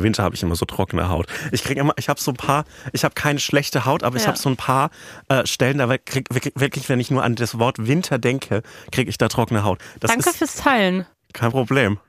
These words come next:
Speaker 1: Also, so, soll ich noch sagen, wo, oder willst du das erraten?
Speaker 2: Ähm, sag mir gerne noch im Detail, wo. Das würde
Speaker 1: Okay.
Speaker 2: mich total
Speaker 1: An, an der
Speaker 2: interessieren.
Speaker 1: Innenseite meiner Oberschenkel
Speaker 2: Ja,
Speaker 1: krieg ich
Speaker 2: mhm.
Speaker 1: ganz schnell so trockene Haut.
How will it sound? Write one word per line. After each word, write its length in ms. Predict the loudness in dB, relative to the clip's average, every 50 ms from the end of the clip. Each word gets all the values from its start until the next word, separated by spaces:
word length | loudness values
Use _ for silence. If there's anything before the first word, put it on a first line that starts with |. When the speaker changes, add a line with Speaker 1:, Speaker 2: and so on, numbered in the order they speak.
| _ _ -2
Speaker 1:
Also, 180 | 0 0 0
so, 160 | 0 0 0 0 0
soll 180 | 0 2 2 4
ich 40 | 4
noch 100 | 2 2
sagen, 280 | 2 2 2 2 2
wo, 200 | 2 2 4 4
oder 140 | 4 2 2
willst 160 | 2 0 2
du 40 | 0
das 120 | 2 4 4
erraten? 360 | 4 6 6 4 4 2 -2
Speaker 2:
Ähm, 120 | -4 -8 -16 -10
sag 240 | 0 2 2 2 4
mir 160 | 4 2 2
gerne 360 | 4 4 4 4 4 4 4 4
noch 160 | 2 2 2
im 140 | 0 2 2
Detail, 360 | 0 0 0 0 0 2 2
wo. 120 | 2 2 0
Das 160 | 0 0 0
würde 140 | 0 0 2
Speaker 1:
Okay. 80 | 2 2
Speaker 2:
mich 80 | 2
total 380 | 0 0 0 2 4 4 4 4
Speaker 1:
An, 40 | 4
an 120 | 4 4 4
der 20 | 4
Speaker 2:
interessieren. 300 | 4 2 2 2 2 2
Speaker 1:
Innenseite 380 | 2 2 2 2 2 2 2 4
meiner 260 | 2 2 2 2 2
Oberschenkel 540 | 2 2 2 2 2 2 2 2 4 4 4
Speaker 2:
Ja, 280 | 4 4 4 2 0 0
Speaker 1:
krieg 180 | 0 0 0 2
ich 80 | 2
Speaker 2:
mhm. 40 | 4
Speaker 1:
ganz 240 | 2 2 2 0 0
schnell 200 | 2 2 4 4
so 80 | 2 0
trockene 400 | 0 0 0 2 2 2 2 4
Haut. 180 | 2 2 2